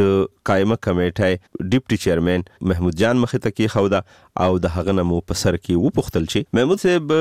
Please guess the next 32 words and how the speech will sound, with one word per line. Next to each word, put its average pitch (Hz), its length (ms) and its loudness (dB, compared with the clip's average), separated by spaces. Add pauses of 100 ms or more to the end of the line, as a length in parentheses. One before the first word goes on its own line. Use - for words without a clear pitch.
(140)
چې - 100 -2 (360)
څومره 151 340 2 (240)
د - 20 2 (460)
تنګي، 107 400 2 (160)
چارسدي 95 640 2 (160)
او 87 80 2
دې 92 160 2 (100)
سره 87 220 -2
تړلو 90 340 2
د 87 140 2
نورو 123 340 2
خواوشا 95 480 0
د 85 160 -2
هغو 110 300 0
سیمو 95 260 2
کروندګر 85 800 0
چې 80 440 0
د 80 160 -2
ګني 120 240 4 (140)
کار 98 240 0
کوي، 104 120 2 (260)
هغوی 175 320 2
وایي 135 280 2 (440)
چې 135 360 2
سږ 151 340 -2
کال 139 320 2 (220)
حکومت 110 500 0 (140)
چې 95 160 -2
کله 120 240 2
مونږ 117 180 4
ګنی 110 360 0
کرلو، 110 380 2